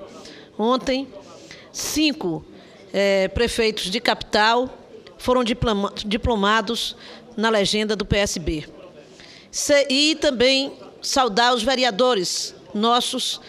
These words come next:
que igualmente se diplomaram. Na cidade de Salvador,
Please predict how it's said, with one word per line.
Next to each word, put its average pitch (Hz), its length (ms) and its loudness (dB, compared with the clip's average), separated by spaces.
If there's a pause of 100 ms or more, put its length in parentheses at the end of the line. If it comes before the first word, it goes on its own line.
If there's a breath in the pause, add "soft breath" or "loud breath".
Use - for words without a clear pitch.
(240 loud breath)
que 240 460 0 (140)
igualmente 247 760 2
se 247 220 -2
diplomaram. 202 680 0 (680 loud breath)
Na 226 160 0
cidade 220 300 0
de 202 60 -4
Salvador, 208 760 2